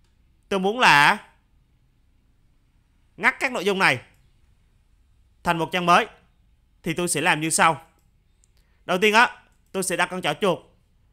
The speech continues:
tại dòng đầu tiên mà tôi muốn ngắt. Tiếp theo ở đây,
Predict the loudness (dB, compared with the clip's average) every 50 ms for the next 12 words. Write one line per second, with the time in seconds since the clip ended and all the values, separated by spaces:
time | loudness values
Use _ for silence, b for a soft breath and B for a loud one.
0 | _ _ _ _ -6 -4 -2 -2 -2 -2 -2 -4 -4 -2 0 -2 -2 -2 -8 _
1 | _ _ _ _ _ _ _ _ _ _ -12 -10 -6 -6 -6 -6 -6 -2 0 -2
2 | -2 -2 -10 _ _ _ _ _ _ _ _ _ _ _ _ _ _ _ _ _
3 | -10 -8 -2 0 2 2 4 4 2 2 0